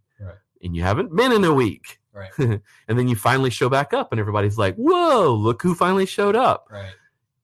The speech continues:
Speaker 2: You can do it in a way that's like, "Hey, you giant piece of shit, you haven't been here a week." Or it's like, "Hey, look who finally showed up. We're happy to see you. You should probably show up again tomorrow so you don't suck." Like, you can,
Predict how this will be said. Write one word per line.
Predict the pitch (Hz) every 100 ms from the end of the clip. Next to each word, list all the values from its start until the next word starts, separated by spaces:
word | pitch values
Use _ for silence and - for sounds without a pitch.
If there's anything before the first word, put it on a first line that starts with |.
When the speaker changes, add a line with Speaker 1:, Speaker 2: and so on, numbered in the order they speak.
| _ -
Speaker 2:
You | 190
can | 185 147
do | 113 160
it | 196
in | 139
a | 110
way | 107 98
that's | 95 -
like, | 98 82 - _ _ _ _ _ _ _ _ -
"Hey, | 165
you | 127 98
giant | 113 107 101
piece | 110 101
of |
shit, | - - 117
you | 117
haven't | 117 104
been | 131 117
here | 101
a | 90
week." | 92 90 - _ _ _ -
Or | 202 208 110 117 - _ _ -
it's | 107
like, | 135 98 -
"Hey, | - 233
look | 156 165
who | 180
finally | 175 165 151
showed | 170 165
up. | 156 -
We're | 120
happy | 160 156 131
to |
see | - 196
you. | 139 104 101 - _
You | 143
should | - 165
probably | 131 113
show | 104 120
up | 107
again | 107 104
tomorrow | 104 110 151 107 87 101
so | -
you | 95
don't | 101
suck." | - - 123 - - _ _ - - _ _ _ _ - -
Like, | 151
you | 160 190
can, | 185 143